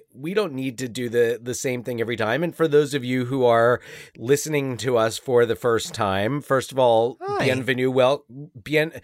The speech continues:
Speaker 1: oh man, I ca-, I screwed it up. Willkommen, bienvenue, welcome, come on
Speaker 2: There
Speaker 1: in.
Speaker 2: you go.
Speaker 1: Sorry. Uh, <laughs> um, but, uh, y-, yeah, you know, our, our intro is usually a little different. We feature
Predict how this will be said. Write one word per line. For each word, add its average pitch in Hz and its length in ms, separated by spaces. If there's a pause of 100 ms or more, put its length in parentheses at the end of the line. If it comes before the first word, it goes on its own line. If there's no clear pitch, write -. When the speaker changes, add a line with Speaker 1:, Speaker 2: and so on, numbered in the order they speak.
(280)
Speaker 1:
oh 185 240
man, 143 240
I 104 100
ca-, - 300
I 104 140
screwed 104 360
it 98 120
up. 95 140
Willkommen, 165 540
bienvenue, 143 460
welcome, 147 380
come 139 180
on 127 160
Speaker 2:
There 117 80
Speaker 1:
in. 90 80
Speaker 2:
you 82 60
go. 104 180
Speaker 1:
Sorry. 127 240 (200)
Uh, 165 320 (480)
<laughs> - 420
um, 151 440 (880)
but, 170 560 (140)
uh, 175 520 (360)
y-, 170 140 (420)
yeah, 220 300
you 156 180
know, 147 180
our, 160 200
our 143 180
intro 143 540
is 139 200
usually 135 380
a 143 60
little 135 240
different. 139 500
We 127 140
feature 131 640